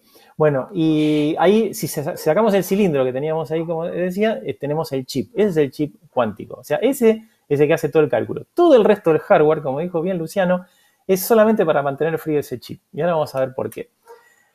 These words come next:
Ahí tienen un chip cuántico, esta foto es de hace unos días, este, hace muy poquito que I B M sacó un, un, este, un procesador de sesenta y cinco qubits, que es ese de ahí, el Q B treinta y dos.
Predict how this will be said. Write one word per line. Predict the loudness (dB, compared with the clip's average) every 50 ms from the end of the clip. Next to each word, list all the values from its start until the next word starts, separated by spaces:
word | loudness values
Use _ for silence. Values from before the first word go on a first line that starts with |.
| _ _ _ _ _ -20 -6 0
Ahí | 2 2 2
tienen | 4 2 2 4 4 4 2 2 0
un | -2 -2 -4 -4 -4
chip | -4 -4 -4 -2 _
cuántico, | 2 2 2 2 -2 -2 0 2 2
esta | 2 2 -2 -4
foto | -2 -2 -4 -2 0 -2
es | -2
de | -2 -4
hace | -4 -4 -6
unos | -4 -4 -2 0
días, | 2 4 4 4 2 0 -6 -8
este, | -8 -8 -4 _ -2
hace | -2 -2 -4 -6
muy | -4 -4 -2
poquito | -2 -4 -4 -4 -2 0 0 0
que | 0 -2 -2 -4 -4 -6 -4
I | -2 -2
B | -2
M | -2 -4
sacó | -2 -2 -4 -4 0 0 2 2 4 4 4 2 2 0 -2 -4 -6
un, | -10 -12 -14 -10 -8 -6 -6 -6 -8 -8 -10 -10 -12 -12 -14 -16 -16 -18 _ _ _ _
un, | -6 -4 -4 -2 -4
este, | -6 -10 _ _ 0 0 0 2 0 -2 0
un | 0
procesador | 0 0 0 2 2 4 4
de | 2
sesenta | 2 -2 -8 -4 -4
y | -2
cinco | -2 2 4 4 4
qubits, | 6 6 6 6 4 2 -4 -12 -14 -18 _ _ _ _ _ _ _ _ _ _ _ _
que | _ -6
es | -2 -2
ese | 0 2 4
de | 4
ahí, | 6 6 6 6
el | 6 4 2
Q | 2 0 0
B | 0 0
treinta | -2 -4 0 2 2 6
y |
dos. | 6 6 6 6 2 -4